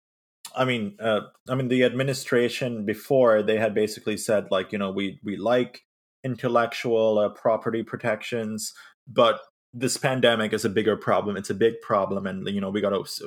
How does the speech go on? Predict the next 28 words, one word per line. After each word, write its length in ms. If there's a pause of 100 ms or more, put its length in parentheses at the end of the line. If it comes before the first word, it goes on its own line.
(360)
you 180
know, 200 (120)
uh, 60 (160)
raise 520
that 200
waiver. 380
We 100
gotta 260
end 200
that 160
waiver. 320 (240)
We 100
gotta, 240 (280)
you 120
know, 80
put 140
a 60
waiver 340
in, 120
actually, 540 (420)
for 200
those 160
protections 560
for 180
the 80
vaccines." 920 (360)
But, 400
uh, 440